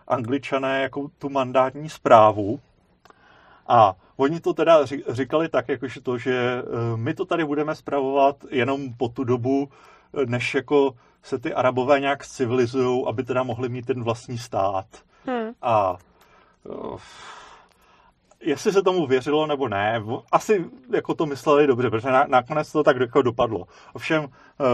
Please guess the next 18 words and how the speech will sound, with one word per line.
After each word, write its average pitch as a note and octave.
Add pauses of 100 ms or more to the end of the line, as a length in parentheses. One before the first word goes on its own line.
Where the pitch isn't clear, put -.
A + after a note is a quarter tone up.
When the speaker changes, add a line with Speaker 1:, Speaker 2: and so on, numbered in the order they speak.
(500)
Speaker 1:
eh, C3
jestli C3+
s-, - (400)
ty F3
víš D#3+
třeba, D3
jak C#3+
to D3
tam C#3
bylo C3+
rozdělený, B2+
jakože A#2+
to, A2+
že -
ta A#2+
Sýrie B2+
a C#3+
ten, B2